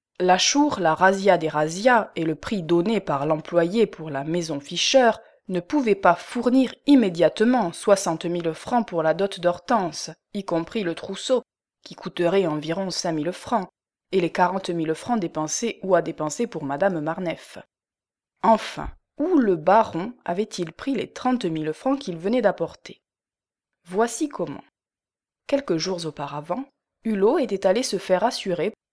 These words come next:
pour une somme de cent cinquante mille francs et pour trois ans par deux compagnies d'assurance sur la vie.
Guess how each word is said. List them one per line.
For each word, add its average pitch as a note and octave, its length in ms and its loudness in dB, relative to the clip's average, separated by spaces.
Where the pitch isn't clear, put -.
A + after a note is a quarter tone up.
pour G#3+ 180 2
une G#3 160 2
somme B3+ 380 4
de D#3 120 -4
cent C4+ 240 0
cinquante F3 460 -2
mille F#3 300 -2
francs C4+ 300 -2
et F3 140 -4
pour - 280 -8
trois E3+ 480 0
ans G#3 160 -2
par F#3+ 160 2
deux B3+ 180 2
compagnies F#3+ 600 2
d'assurance F#3+ 600 0
sur F#3+ 260 -6
la D#3+ 120 -2
vie. C#3+ 360 -14